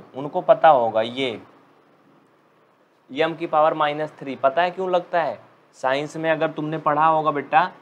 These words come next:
तो मैंने ये एक रूल पढ़ाया था कि अगर ये,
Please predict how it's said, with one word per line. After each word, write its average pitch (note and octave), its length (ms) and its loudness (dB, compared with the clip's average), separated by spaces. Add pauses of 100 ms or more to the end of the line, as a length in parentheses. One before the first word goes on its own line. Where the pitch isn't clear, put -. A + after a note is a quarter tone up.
(280)
तो C3+ 60 -10
मैंने D3 220 -6
ये D#3+ 220 -4
एक D3+ 100 -10
रूल D#3 300 -4
पढ़ाया C#3 380 0
था C#3+ 300 -2 (300)
कि C3+ 200 -10
अगर C#3+ 260 -2
ये, D#3+ 500 -6